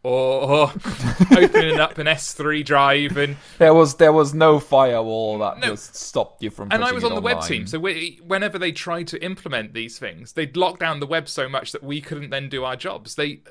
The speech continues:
Speaker 1: the I T system wasn't sophisticated enough, and I'm not sure it will ever be sophisticated enough to be able to go, "You need access," because legitimately, I could need access to S three, and I needed access to F T P to send files to various people.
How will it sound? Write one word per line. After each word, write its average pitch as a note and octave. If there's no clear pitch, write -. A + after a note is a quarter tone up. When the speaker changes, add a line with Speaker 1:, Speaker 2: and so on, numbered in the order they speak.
Speaker 1:
the D3+
I E3+
T F3+
system C3
wasn't D3
sophisticated C3+
enough, A#2+
and F#3+
I'm G#3+
not A#3+
sure G3
it D#3
will E3
ever F#3
be A2+
sophisticated A2
enough G#2+
to C3+
be D3
able C#3+
to C#3+
go, B2
"You F3+
need E3+
access," -
because G#3+
legitimately, F3
I E3+
could E3+
need E3+
access D#3+
to D3
S C#3+
three, D#3+
and C3
I D3
needed E3
access -
to -
F E3
T B2+
P A#2+
to -
send A2+
files C3
to A#2+
various A2
people. A#2+